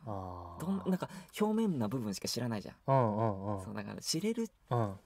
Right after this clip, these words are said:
Speaker 2: 手配-、手はずとかなんかね、その、手段があったら、
Speaker 1: うん、うん。
Speaker 2: そっちを選ぶかもしれないけど、
Speaker 1: うん。
Speaker 2: 山谷氏は？
Speaker 1: いや、僕はもう突撃でしょう。
Speaker 2: <laughs> ちょっとつ-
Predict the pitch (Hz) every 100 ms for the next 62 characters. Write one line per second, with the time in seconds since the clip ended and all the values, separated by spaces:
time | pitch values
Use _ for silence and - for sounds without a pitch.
0 | _ 269 240 196 - - 233 180 127 190
1 | 104 104 78 113 - - - - 95 -
2 | - _ _ _ _ _ _ _ _ -
3 | 190 170 101 110 - - - - 143 131
4 | 101 - 120 107 104 95 95 - - -
5 | 101 101 - - 95 - 110 110 113 107
6 | 107 - 69 - - - - - - -
7 | - _ - 156 170 156 147 180 190 185
8 | 185 175 - 139 - 143 147 139 135 101
9 | - - - - - - - _ 415 _
10 | - - - - - - 117